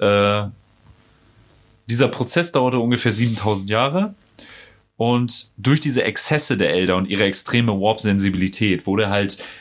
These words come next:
Realraum und Warp vermischt. Der Warp war sehr, sehr aufgewühlt und so entstanden in der ganzen Galaxis riesige Warp-Stürme, die ganze Planeten und Planetensysteme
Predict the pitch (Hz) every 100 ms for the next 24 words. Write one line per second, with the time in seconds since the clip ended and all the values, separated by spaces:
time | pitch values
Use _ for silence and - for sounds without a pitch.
0 | - _ 107 110 120 143 143 131 131 107
1 | 101 104 120 139 135 123 110 117 - -
2 | - 101 104 120 - 101 98 117 113 92
3 | 120 131 131 117 127 127 107 110 113 113
4 | - 120 - 101 95 107 135 135 120 104
5 | 104 - - 98 - 120 110 104 98 95
6 | 110 113 - 101 87 87 85 98 98 98
7 | - 92 101 113 117 104 90 - 98 101
8 | 101 95 - - 117 117 110